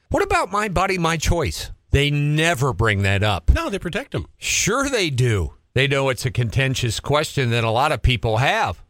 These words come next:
Speaker 1: Well, wait a minute. You can't have it one way for one group and one way for the other. That's discriminatory. And you know how they are ab-, up against that.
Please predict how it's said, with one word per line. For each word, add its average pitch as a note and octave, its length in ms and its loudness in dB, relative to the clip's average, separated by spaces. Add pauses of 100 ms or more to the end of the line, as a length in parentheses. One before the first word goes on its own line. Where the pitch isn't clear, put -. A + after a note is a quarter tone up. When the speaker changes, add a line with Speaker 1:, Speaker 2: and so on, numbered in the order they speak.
Speaker 1:
Well, A3 140 0
wait D4 140 0
a G#3+ 60 0
minute. C3+ 200 0
You D#3 140 -2
can't A#3+ 260 0
have G3+ 160 -4
it D3 120 -2
one F3+ 220 -2
way E3 200 0
for C3+ 280 -2 (260)
one E3 280 2
group B2+ 360 0
and C3 180 2
one D3 200 2
way C#3 180 0
for C3+ 200 -2
the B2 180 0
other. G#3+ 240 -2 (160)
That's C#4+ 280 0
discriminatory. G3 1040 -2 (160)
And G#3 160 0
you G#3+ 80 0
know F#3+ 120 0
how E3 240 0
they D#3+ 240 0
are E3+ 220 0
ab-, E3+ 220 -4
up E3+ 220 -2
against G#3 360 -4
that. D#4 300 -2